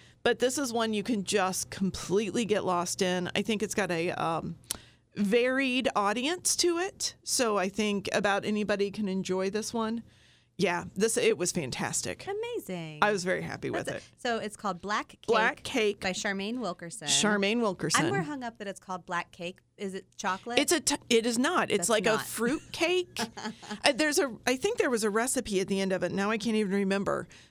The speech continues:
Speaker 1: for this black cake. It's, um, a lot of the story takes place, um, I think it's Jamaica, and I should have looked that back up, but in another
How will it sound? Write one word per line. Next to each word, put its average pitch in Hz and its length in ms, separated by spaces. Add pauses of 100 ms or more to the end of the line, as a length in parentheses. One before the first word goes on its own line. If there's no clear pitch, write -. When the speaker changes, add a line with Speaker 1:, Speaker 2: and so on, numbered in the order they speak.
(100)
Speaker 1:
for 240 280
this 202 160
black 185 260
cake. 190 400
It's, - 260
um, 190 300
a - 80
lot 233 220
of 311 80
the 294 80
story 233 340
takes - 400
place, 190 720 (540)
um, 180 580 (1500)
I - 60
think 247 300
it's - 140
Jamaica, 247 440
and 208 240
I 190 60
should 202 200
have 175 160
looked 185 180
that 185 200
back 175 260
up, 147 300 (360)
but 208 140
in 240 180
another 220 920